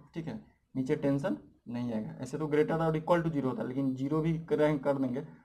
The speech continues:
तो limit पे पहुंच जाएगा, तो इसके बाद ही टेंशन आना, इससे कम करेंगे थोड़ा सा तभी आएगा negative, ए, tension। तो यहाँ तक, यहाँ से टेंशन आना बंद हो जाएगा। ये सब concept मैंने discuss किया है, फालतू में भी मैं discuss कर रहा हूँ,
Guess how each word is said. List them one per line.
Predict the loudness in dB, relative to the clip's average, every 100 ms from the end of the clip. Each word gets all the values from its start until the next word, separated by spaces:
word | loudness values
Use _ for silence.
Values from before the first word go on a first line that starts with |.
| _
तो | 2
limit | 4 6 4 2
पे | -2
पहुंच | 0 0
जाएगा, | 2 2 2
तो | -6 -8 -6
इसके | -6 -8 -6 0
बाद | 4 4 4
ही | 0 -2 -10 -18 -2
टेंशन | 0 2 2
आना, | 2 0
इससे | -2 -2
कम | 2 2 4
करेंगे | 2 4 2
थोड़ा | 4 2
सा | 2 -2
तभी | -4 0 2
आएगा | 4 4
negative, | 2 -2 -6 -14 -16 -14 -4 -2 -2 -6 -6
ए, | -4 -2 0 -2 2
tension। | 2 2 -6 -10 -16 _ _ 0
तो |
यहाँ | 2 2 0
तक, | -2 -2
यहाँ | -2 -2
से | -4 0
टेंशन | 0 2 2
आना | 2 4
बंद | 2 2
हो | 0
जाएगा। | -2 -6 -10 _ _ _ _ _ _ _ _ _ _ _ -2
ये | 2
सब | 6
concept | 6 6 4 4
मैंने | 4 4
discuss | 2 0 -2
किया | 0 0
है, | 0
फालतू | 0 0 0
में | 0
भी | 2
मैं | 0
discuss | 0 -4 -4
कर | -2 -2
रहा | -2
हूँ, | -4